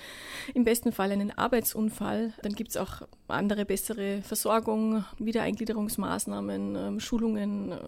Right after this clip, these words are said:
Umschulungen, <laughs> Weiterbildungsangebote. Hingegen bei Menschen mit, ähm, Geburtsbehinderungen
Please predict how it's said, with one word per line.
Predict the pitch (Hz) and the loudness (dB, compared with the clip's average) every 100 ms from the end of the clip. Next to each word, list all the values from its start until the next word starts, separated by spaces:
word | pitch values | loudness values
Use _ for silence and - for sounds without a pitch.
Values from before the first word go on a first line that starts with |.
| - | 0
Umschulungen, | 233 233 220 208 196 196 185 202 - | 0 0 -4 -4 -4 -4 -4 -2 -2
<laughs> | 208 | 0
Weiterbildungsangebote. | 202 - 240 233 240 240 202 220 208 220 226 240 - - - - - - | -2 -2 -2 2 2 2 -2 -2 -2 0 -2 -2 -10 -16 -16 -18 -18 2
Hingegen | - 226 220 226 | 6 8 8 6
bei | 220 | 6
Menschen | 208 196 226 - 220 | 4 2 2 2 4
mit, | 214 220 - - | 4 0 -6 -2
ähm, | 202 202 196 196 - | -2 0 0 -2 -2
Geburtsbehinderungen | 190 190 190 208 202 202 202 196 220 240 | 6 6 6 0 -2 -2 -2 -2 2 2